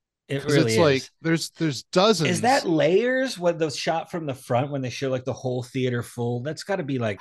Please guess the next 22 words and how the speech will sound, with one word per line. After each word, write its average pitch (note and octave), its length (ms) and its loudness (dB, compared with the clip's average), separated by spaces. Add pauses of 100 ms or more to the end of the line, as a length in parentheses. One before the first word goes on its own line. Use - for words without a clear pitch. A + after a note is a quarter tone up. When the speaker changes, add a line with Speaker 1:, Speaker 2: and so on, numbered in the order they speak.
(140)
Speaker 1:
composite, A#2 300 -6
Speaker 2:
I G3+ 40 -8
think G#3 160 0
it's, C#3+ 220 0
Speaker 1:
right? E3+ 100 -4
Speaker 2:
I F3+ 100 -2
think G3+ 160 2
it's - 180 0
gotta D3 360 2
be. F#2+ 240 -10
I B2 100 -4
don't D#3+ 120 -2
know D3 160 0
how C3+ 200 0
you A2+ 380 -4 (120)
Speaker 1:
It's A#2+ 120 -12
Speaker 2:
get C3+ 100 0
Speaker 1:
gotta D#3+ 240 0
Speaker 2:
that C3 120 0
Speaker 1:
be. C3+ 40 -8
Speaker 2:
many B2+ 280 -4
puppets. - 720 -8